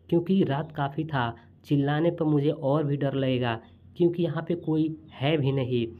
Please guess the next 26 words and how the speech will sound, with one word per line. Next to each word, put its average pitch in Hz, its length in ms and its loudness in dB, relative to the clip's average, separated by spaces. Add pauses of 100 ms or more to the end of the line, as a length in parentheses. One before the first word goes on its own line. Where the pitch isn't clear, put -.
(300)
इसलिए 190 320 2
मैं 180 220 4
उस 156 380 -6
दरवाजे 151 500 0
की 170 120 -4
तरफ 151 360 -2 (840)
टकाटक 160 500 0
देखती 135 380 0
रही 123 320 2 (560)
कि 151 80 0
शायद 147 580 -2 (800)
कुछ 190 200 2
दिख 143 220 2
जाए। 127 340 0 (600)
मुझे 165 260 2
तो 220 120 0
कभी-कभी 180 500 2
एहसास 147 560 0
हो 147 120 2
रहा 131 200 0
था 117 280 -6 (380)
कोई 151 160 4
जंगली 147 380 2
जानवर 135 420 0
न 131 80 -2
हो, 117 420 -4